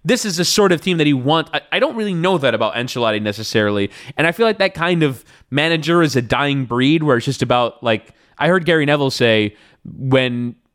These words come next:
he went to Spain, they asked him, "What's your idea of football?" He just said, "Winning football matches." And I feel like that's not an acceptable answer anymore,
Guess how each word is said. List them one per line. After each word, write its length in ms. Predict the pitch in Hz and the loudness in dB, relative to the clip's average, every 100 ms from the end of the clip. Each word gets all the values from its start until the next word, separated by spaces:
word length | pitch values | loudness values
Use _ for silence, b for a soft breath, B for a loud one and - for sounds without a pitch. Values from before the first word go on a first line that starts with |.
| _ | _
he 160 | 131 147 | -2 0
went 240 | 139 147 139 | 2 -2 -2
to 80 | |
Spain, 320 | 127 156 143 131 | -4 0 0 2
they 100 | 123 | 0
asked 260 | 131 - | 0 -4
him, 200 | 120 113 b - | -8 -8 b -2
"What's 220 | 170 - | -2 0
your 140 | 165 | 2
idea 420 | 147 139 123 156 127 | 2 2 2 4 4
of 140 | 117 | 2
football?" 600 | - 156 117 98 85 - _ | 0 -2 0 0 0 -4 _
He 100 | - | -8
just 160 | 127 - | -4 -4
said, 260 | 113 98 | -4 -2
"Winning 300 | 147 135 110 | 0 0 0
football 380 | - 170 113 98 | -2 -2 0 -2
matches." 500 | 92 90 85 76 - B B B 143 | -2 -6 -8 -8 -10 B B B -2
And 80 | 143 | 0
I 80 | |
feel 180 | 139 165 | 0 2
like 280 | 165 139 - _ - | 2 0 -6 _ -8
that's 360 | 127 151 151 156 | -2 -2 -2 -4
not 300 | 151 160 147 - | 0 0 -4 -6
an 140 | 143 143 | -4 -2
acceptable 500 | - 160 156 147 123 | -2 -4 -2 0 2
answer 380 | 139 156 196 | 0 0 0
anymore, 460 | 196 190 190 208 | 2 2 2 2